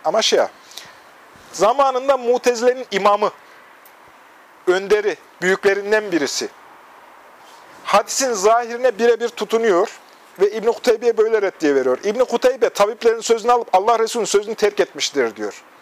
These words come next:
Bunu bir Mutezile söylüyor. Düşünebiliyor musunuz?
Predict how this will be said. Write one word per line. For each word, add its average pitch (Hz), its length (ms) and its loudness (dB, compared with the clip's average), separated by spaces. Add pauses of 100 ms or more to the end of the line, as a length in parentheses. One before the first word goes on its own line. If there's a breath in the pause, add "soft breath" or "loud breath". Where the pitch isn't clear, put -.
(540 loud breath)
Bunu 285 180 2
bir 285 100 2
Mutezile 254 560 0
söylüyor. 226 320 -2
Düşünebiliyor 220 420 -2
musunuz? 151 380 -10